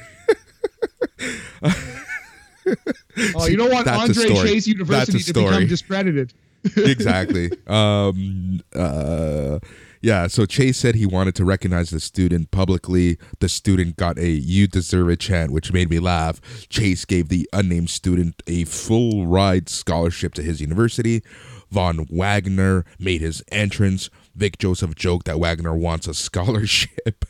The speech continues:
Speaker 1: <laughs> which <laughs> killed me on so many levels. Um, Wagner said he's the real star of N X T. Harlan said he hears the boos. Uh, sorry, Wagner said he hears the boos and negative comments, but when he gets in the ring, he's everyone's favorite superstar.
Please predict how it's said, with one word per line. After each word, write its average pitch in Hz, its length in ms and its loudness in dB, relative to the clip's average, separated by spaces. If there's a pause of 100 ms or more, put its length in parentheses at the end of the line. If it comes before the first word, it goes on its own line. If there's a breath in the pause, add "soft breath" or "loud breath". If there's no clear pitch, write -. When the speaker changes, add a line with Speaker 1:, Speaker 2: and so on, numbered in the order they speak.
(140 loud breath)
Speaker 1:
<laughs> - 160 -8
which - 300 0 (160)
<laughs> 156 140 -8
killed 143 400 4
me 101 160 2 (260 loud breath)
on 127 140 0
so - 340 0
many 113 220 2
levels. 98 540 -4 (360 loud breath)
Um, 95 580 0 (580)
Wagner 95 400 2
said 98 220 2
he's 98 320 0
the 101 80 2
real 92 220 2
star 90 360 0
of 82 160 -2
N 90 120 0
X 78 240 -6
T. 160 340 0 (400 soft breath)
Harlan 90 340 2
said 90 220 0
he 85 200 -2
hears 90 460 0
the 82 80 0
boos. 87 520 2 (380 loud breath)
Uh, 78 460 0
sorry, 78 260 0
Wagner 101 380 0
said 78 320 -4
he 85 160 -8
hears 120 420 -4
the 92 80 0
boos 90 320 4
and 85 160 0
negative 82 320 -2
comments, 85 500 0
but - 160 -6
when 82 200 -2
he 80 140 -4
gets 90 280 -4
in 87 120 0
the 85 80 2
ring, 92 240 4
he's 87 220 -4
everyone's 82 400 0
favorite 80 360 -2
superstar. 82 760 -2